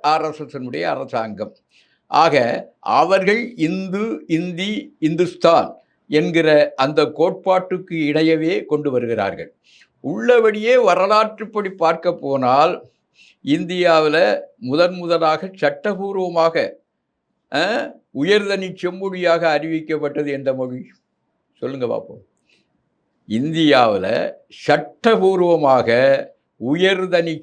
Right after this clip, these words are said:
செம்மொழியாக அறிவிக்கப்பட்ட மொழி என்பது தமிழ். ரெண்டாயிரத்தி இரண்டாம் ஆண்டு வாஜ்பாய் அவர்கள் இந்தியாவினுடைய பிரதம மந்திரியாக இருந்தபோது,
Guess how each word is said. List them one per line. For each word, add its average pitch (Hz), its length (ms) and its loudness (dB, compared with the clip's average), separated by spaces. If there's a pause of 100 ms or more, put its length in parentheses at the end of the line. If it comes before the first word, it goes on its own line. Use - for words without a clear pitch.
செம்மொழியாக 151 840 -2
அறிவிக்கப்பட்ட 139 840 -6
மொழி 131 280 -10
என்பது 127 400 -10
தமிழ். 113 320 -2 (1300)
ரெண்டாயிரத்தி 143 1040 0 (540)
இரண்டாம் 139 640 2
ஆண்டு 127 580 0 (560)
வாஜ்பாய் 143 640 4
அவர்கள் 127 440 -2 (800)
இந்தியாவினுடைய 135 960 2
பிரதம 143 500 -2
மந்திரியாக 123 540 0
இருந்தபோது, 107 920 -4